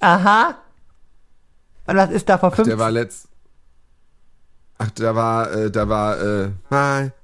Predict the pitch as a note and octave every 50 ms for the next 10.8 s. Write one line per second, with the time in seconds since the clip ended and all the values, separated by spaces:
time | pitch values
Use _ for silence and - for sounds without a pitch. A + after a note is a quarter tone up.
0 | - - D#3+ E3 E3+ E3+ E3+ E3+ E3 C3+ G2+ G2+ G2+ G2 F#2+ G#2 G#2 G#2+ F#2+ G#2
1 | G2+ G2 G2 F#2+ A#2+ C#3 - - G2 B2 F3+ E3+ E3+ F3 F3+ F#3 F3+ F3+ E3+ E3+
2 | D3 B2+ - - D3+ C#3+ - - - C#3+ D3 C#3+ B2+ A#2+ A2+ - - - C#3+ C3+
3 | C3+ C3+ - - D#3+ D#3 - - - D#3+ B2+ - - G3 G#3 B3 B3+ A#3 A3+ G#3
4 | G#3+ G#3 - - - - E3 E3+ F3 E3+ E3+ F3 F3+ F3 - E3 F3+ F3 - -
5 | D#3+ D#3+ - E3+ D#3+ D3 - C3+ B2+ B2 A#2+ - - - E3 D#3 D3+ D#3 D#3+ D#3
6 | - - - - - - - - - - - - - _ - - C3 - - E3
7 | D3+ - - - C#3+ B2+ A#2 A2+ A#2 A2+ A#2+ A#2+ - - - F3 E3 A2 A2+ -
8 | - - A#2+ A#2 A#2 A2 - - - - C#3 B2 A2 A2+ A2+ G#2 F#2+ F#2 F#2+ G#2
9 | - - - - D3+ D3 C#3 A#2+ G#2 G2 F#2 - G#2 G#2 G#2+ B2 A#2+ A#2 - -
10 | A2 E2 D#2+ D#2+ - - - - - - G#2+ F#2 E2+ - A#2 -